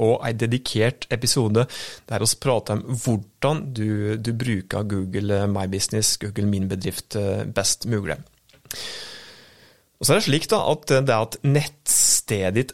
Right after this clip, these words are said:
er mulig å finne når du søker på bedriftsnavnet, det betyr ikke at du skal slå deg til ro med at du har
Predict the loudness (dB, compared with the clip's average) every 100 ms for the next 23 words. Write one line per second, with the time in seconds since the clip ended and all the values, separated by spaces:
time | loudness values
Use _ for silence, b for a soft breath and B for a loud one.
0 | -2 2 4 6 6 4 2 0 0 2
1 | 2 4 2 2 2 2 2 4 2 2
2 | -2 -4 -2 0 0 0 0 0 2 2
3 | 2 0 0 -2 0 0 -2 -2 -4 0
4 | 0 0 -2 -2 0 0 -2 -2 0 0
5 | 0 -2 -2 -2 0 -2 -2 -2 -4 -2
6 | -2 0 0